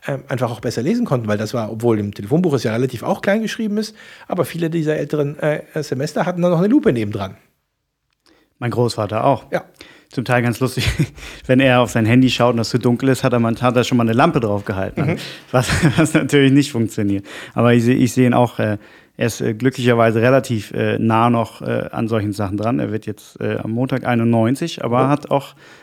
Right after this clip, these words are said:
Speaker 2: ein iPad und iPhone
Speaker 1: Mhm.
Speaker 2: da. Und, äh, ich, äh, bin ich, bin ich immer wieder sehr erstaunt, wenn,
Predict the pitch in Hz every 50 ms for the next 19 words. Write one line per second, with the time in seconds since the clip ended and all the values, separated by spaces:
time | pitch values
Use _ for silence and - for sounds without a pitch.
0 | _ _ - - - - 120 120 - - 156 - - - - - - - - 104
1 | 92 87 80 175 160 214 339 214 - _ _ _ _ _ _ _ - - 104 92
2 | 90 92 104 104 113 117 117 - - 104 - - - - - 50 50 - - 131
3 | 131 131 120 - - - 135 110 101 - - 123 123 - 131 131 127 117 120 117
4 | 120 117 117 107 113 120 120 117 107 - - 127 117 113 107 101 104 101 101